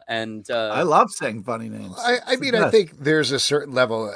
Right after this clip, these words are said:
Speaker 2: like you're saying, having read the book, I don't think it really has anything to do with Mary Tyler Moore. But if you wanted to plumb into it a little bit,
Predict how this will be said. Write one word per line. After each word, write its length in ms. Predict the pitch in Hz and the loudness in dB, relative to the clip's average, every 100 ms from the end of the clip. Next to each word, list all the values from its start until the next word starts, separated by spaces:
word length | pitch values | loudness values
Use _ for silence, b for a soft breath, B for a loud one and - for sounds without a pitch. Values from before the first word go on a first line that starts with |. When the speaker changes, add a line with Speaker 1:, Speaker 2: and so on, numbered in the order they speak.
| - | -10
Speaker 2:
like 260 | 127 143 131 | 0 2 2
you're 80 | 110 | -2
saying, 320 | 147 113 95 | -2 -2 -4
having 260 | 117 107 104 | -8 -6 -6
read 160 | 117 | -6
the 60 | 101 | -4
book, 320 | 120 113 - - | -2 -2 -4 -4
I 60 | |
don't 140 | 117 120 | -4 -4
think 120 | 113 | -12
it 80 | 87 | -14
really 480 | 87 95 113 131 117 | -16 -10 -6 -6 -6
has 240 | 101 110 107 | -6 -4 -4
anything 300 | 98 110 95 | -6 -12 -12
to 100 | 92 | -10
do 80 | |
with 140 | 104 - | -10 -10
Mary 280 | 95 95 92 | -12 -12 -10
Tyler 280 | 113 87 90 | -12 -10 -10
Moore. 300 | 113 123 110 | -4 -4 -4
But 140 | 87 | -8
if 100 | 98 | -12
you 60 | 113 | -8
wanted 180 | 123 107 | -8 -8
to 60 | 98 | -10
plumb 240 | 110 95 | -8 -8
into 280 | 110 104 98 | -8 -12 -14
it 60 | 90 | -6
a 40 | |
little 220 | 113 120 | -4 -4
bit, 280 | 107 107 | -4 -6